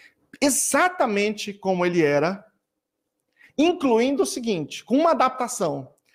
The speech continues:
Lá na Califórnia, é, se paga mil dólares pras mães, pra elas continuarem o plano em casa. Mil dólares. E a gente transformou em mil reais. Só isso. Por quê? Porque a, a economia é diferente.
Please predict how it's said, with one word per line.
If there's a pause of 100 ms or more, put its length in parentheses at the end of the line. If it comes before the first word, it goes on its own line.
(180)
Lá
na
Califórnia, (720)
é,
se
paga
mil
dólares
pras
mães,
pra
elas
continuarem
o
plano
em
casa. (560)
Mil
dólares. (440)
E
a
gente
transformou
em
mil
reais. (340)
Só
isso. (880)
Por
quê? (240)
Porque
a,
a
economia
é
diferente.